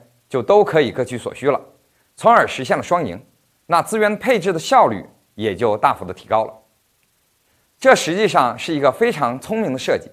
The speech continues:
因为它可以给我们带来很多好处。首先，第一个好处就是公司它是一个独立的法人，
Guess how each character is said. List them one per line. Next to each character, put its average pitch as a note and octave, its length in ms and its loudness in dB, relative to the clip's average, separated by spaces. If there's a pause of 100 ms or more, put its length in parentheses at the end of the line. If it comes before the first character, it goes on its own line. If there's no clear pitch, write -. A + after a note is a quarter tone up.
(460)
因 D#3 140 0
为 D3 380 0
它 F#3 120 2
可 F3+ 300 2
以 C3+ 160 0
给 D3 140 4
我 B2+ 80 2
们 G2+ 120 -6
带 C#3+ 140 0
来 B2+ 100 4
很 - 160 -4
多 A#2+ 100 -6
好 - 220 -4
处。 - 160 -16 (800)
首 D#3+ 140 2
先， G#3 300 2
第 B3 140 -2
一 C4 40 2
个 B3 60 6
好 - 160 -2
处 A#2 140 -10
就 A2+ 100 -2
是 G2+ 260 -4 (280)
公 G#3+ 180 -2
司 G#3+ 400 0
它 F3+ 100 0
是 C#3+ 140 -4
一 A#2 100 -6
个 B2+ 480 4
独 A2 140 -6
立 F3 140 0
的 F#2+ 40 -6
法 D2+ 200 -8
人， E2 200 -8